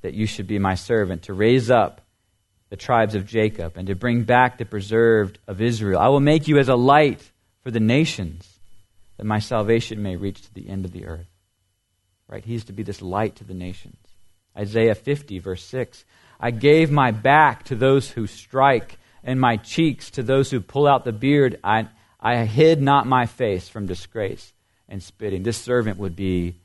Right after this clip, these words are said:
um, would go through pain for, for his people. Isaiah fifty-two, verse thirteen through fourteen. "Behold, my servant shall act wisely. He shall be high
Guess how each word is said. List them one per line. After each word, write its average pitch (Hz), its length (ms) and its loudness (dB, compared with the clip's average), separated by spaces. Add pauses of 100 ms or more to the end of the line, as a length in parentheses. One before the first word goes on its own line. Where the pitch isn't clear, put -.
(560)
um, 87 440 -8 (960)
would 98 180 -14
go 107 200 -2
through 87 580 -6 (400)
pain 95 540 -8
for, 76 300 -16
for 95 100 -14
his 80 120 -12
people. 82 420 -16 (1200)
Isaiah 107 320 2
fifty-two, 107 800 -6 (420)
verse 101 200 -8
thirteen 107 400 -6
through 95 140 -8
fourteen. 90 560 -8 (840)
"Behold, 113 320 2
my 107 140 2
servant 107 420 0
shall 101 180 -2
act 90 160 -2
wisely. 95 460 -4
He 107 120 -2
shall 107 180 -4
be 92 140 -4
high 92 540 0